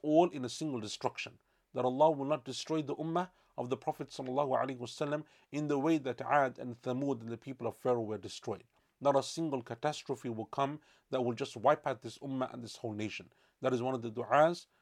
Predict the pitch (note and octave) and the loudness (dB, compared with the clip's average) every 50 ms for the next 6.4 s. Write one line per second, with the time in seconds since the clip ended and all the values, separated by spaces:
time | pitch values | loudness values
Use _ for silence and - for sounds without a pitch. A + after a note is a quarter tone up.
0 | _ _ - A#2+ A2 A#2+ - C#3 C3 - C3+ A#2+ - C3 A#2+ A#2+ B2+ C#3 C3+ B2 | _ _ -10 -6 -6 0 0 0 -2 -2 -8 -8 -6 -6 -4 2 2 2 2 4
1 | B2+ A#2+ B2+ B2+ A#2 A#2 - - B2+ A#2+ A#2 A2+ A#2 C3+ C#3+ D3+ E3+ F3 - _ | 0 0 0 0 -4 -6 -6 -8 -8 -6 -6 -2 -2 0 0 0 0 -2 -6 _
2 | _ _ _ _ _ - - C3 B2+ B2+ C#3 C#3 - - A#2+ - - C#3 B2+ B2+ | _ _ _ _ _ -4 -2 0 2 2 2 0 0 -4 -12 -4 -4 -2 -2 -4
3 | A#2+ - C3+ C3 D3 E3 F3+ G#3 - - - _ _ _ _ C#3 D3 D3+ D3 C#3+ | -2 0 4 6 6 6 6 2 -4 -6 -20 _ _ _ _ 0 0 2 0 0
4 | C#3 B2+ B2+ C#3 C#3+ C#3 B2 B2+ A#2 A2+ A#2+ A2+ B2 D3+ D3+ C#3+ - C3 A#2 A#2 | -2 0 2 2 2 2 0 -4 -6 -4 0 6 6 6 6 6 -2 -4 -4 -2
5 | A2+ B2 B2+ A#2 B2+ A#2 - B2 A2+ A2 A2+ G#2 - - C3+ D3 D#3 D3 - B2+ | 2 2 4 4 2 0 -2 -6 -4 -4 -6 -8 -2 0 0 0 0 -2 -8 -12
6 | A#2 _ - - C#3+ E3 F3+ | -12 _ -8 -4 -2 -2 -2